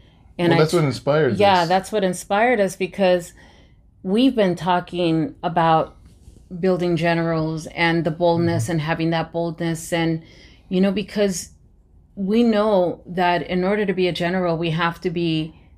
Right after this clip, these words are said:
Speaker 1: equipped. And it's so important. And I turned and I looked at David and I said, you know, "It's not just us. It's, it's everybody."
Speaker 2: Yeah.
Speaker 1: And it feels like, it's almost like, you know,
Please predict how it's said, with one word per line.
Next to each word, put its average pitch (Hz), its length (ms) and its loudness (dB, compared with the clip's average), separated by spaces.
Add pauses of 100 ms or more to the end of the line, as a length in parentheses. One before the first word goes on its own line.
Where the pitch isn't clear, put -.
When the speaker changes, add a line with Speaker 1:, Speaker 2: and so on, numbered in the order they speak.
(120)
Speaker 1:
equipped. - 760 -4 (420)
And 175 160 -2
it's 160 140 -4
so 190 260 2
important. 175 540 -2
And 175 120 -2
I 170 120 0
turned 220 400 -2
and 185 120 2
I 170 100 0
looked 202 280 -2
at 165 140 -2
David 185 400 0
and 180 160 -4
I 175 80 -6
said, 170 420 -4 (640)
you 190 120 0
know, 175 460 2
"It's - 360 -10
not 214 300 2
just - 400 -4
us. 196 560 -4 (120)
It's, - 380 -8 (280)
it's 190 260 -6
everybody." 180 840 -2 (260)
Speaker 2:
Yeah. 107 220 -12
Speaker 1:
And 180 120 2
it - 200 -4
feels 226 320 2
like, 202 220 -2
it's 185 200 -6
almost 202 440 -2
like, 180 240 -4
you 190 80 -2
know, 175 340 -2